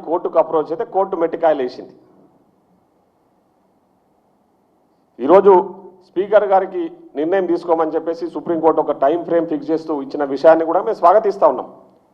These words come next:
తప్పకుండా స్పీకర్ ఏ నిర్ణయం తీసుకున్నా దీన్ని మేము పార్టీ పరంగా తప్పకుండా స్వాగతిస్తాం.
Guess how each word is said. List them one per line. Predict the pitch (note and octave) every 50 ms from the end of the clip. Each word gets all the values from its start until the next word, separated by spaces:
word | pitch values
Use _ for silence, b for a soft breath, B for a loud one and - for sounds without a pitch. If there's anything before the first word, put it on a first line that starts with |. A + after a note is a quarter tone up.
| _ _ _ _ C#3
తప్పకుండా | D3 D3+ - F#3+ F#3+ F#3 G3 F#3+ F#3+ F3+ - - -
స్పీకర్ | - D#3+ E3 E3 F#3 E3+ D#3+ D3
ఏ | D#3+ F3+ D#3+ E3
నిర్ణయం | D#3+ D#3 D#3+ E3 E3 D3 D3
తీసుకున్నా | D3+ D#3 D3+ D#3 E3 G3 E3+ D3+ D3+ - - - - - _ _ _ _
దీన్ని | D3 D#3 D3+ D3+ C#3+
మేము | D3 C#3+ - C#3
పార్టీ | C#3 C#3+ C#3+ - E3 D#3 D#3
పరంగా | D3 D3 C#3+ D#3 G3 C4 - - - - - - - _ _ _ _ _ _ _ _ _ -
తప్పకుండా | C#3+ C#3+ F3 E3 F3 F3 E3+ -
స్వాగతిస్తాం. | D3+ D3 D#3 E3 D#3 D#3+ C#3+ - - A2+